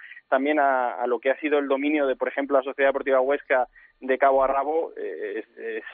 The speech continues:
está claro que los azulgrana han sido,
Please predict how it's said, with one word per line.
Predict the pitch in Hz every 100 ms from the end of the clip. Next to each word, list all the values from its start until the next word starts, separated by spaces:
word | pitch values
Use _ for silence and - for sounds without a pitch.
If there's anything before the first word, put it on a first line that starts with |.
| -
está | - 123
claro | 113 123 131
que | 135
los | 127
azulgrana | - 131 131 131 143 - _ -
han | 123 123
sido, | 135 139 151